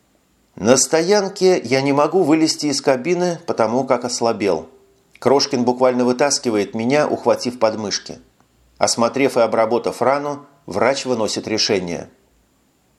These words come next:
«Да ничего страшного. Сквозное ранение, кость цела. Жить будешь, летать тоже.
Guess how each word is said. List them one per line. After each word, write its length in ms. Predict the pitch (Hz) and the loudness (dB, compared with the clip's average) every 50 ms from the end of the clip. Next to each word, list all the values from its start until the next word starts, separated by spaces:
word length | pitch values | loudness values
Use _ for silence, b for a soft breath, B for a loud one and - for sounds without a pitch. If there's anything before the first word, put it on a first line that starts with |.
| _ _ _ | _ _ _
«Да 240 | - 104 98 98 131 | -12 -2 4 4 4
ничего 460 | 139 147 151 147 - 170 170 175 185 | 6 4 2 2 2 4 4 4 4
страшного. 720 | 185 - - 185 202 196 180 - - 104 90 82 76 - - - _ _ _ _ - - | 2 2 0 2 2 2 0 -2 -4 -6 -6 -6 -6 -8 -12 -18 _ _ _ _ -20 -10
Сквозное 680 | - - - - 120 131 139 131 139 180 190 180 131 | -8 -4 0 2 2 2 2 2 0 0 2 2 2
ранение, 640 | 113 107 101 104 110 123 131 127 117 117 110 107 - - _ _ _ _ | 2 2 0 0 -2 -2 0 0 0 0 0 -4 -6 -12 _ _ _ _
кость 340 | - - 127 139 139 - - | 0 2 2 2 0 -2 -4
цела. 460 | - 110 92 87 90 90 85 - - - _ _ _ _ _ _ - | -2 0 2 2 2 2 0 -2 -6 -18 _ _ _ _ _ _ -6
Жить 280 | 110 107 156 202 175 165 | -2 0 0 0 0 2
будешь, 540 | 160 196 185 - 90 78 - - - - _ | 2 2 2 2 0 -2 -4 -6 -6 -8 _
летать 500 | - 101 113 104 - 139 151 151 - - | -2 0 0 2 2 2 2 0 -2 -4
тоже. 400 | - 101 101 95 - - 85 71 | -2 0 0 0 0 -2 -4 -6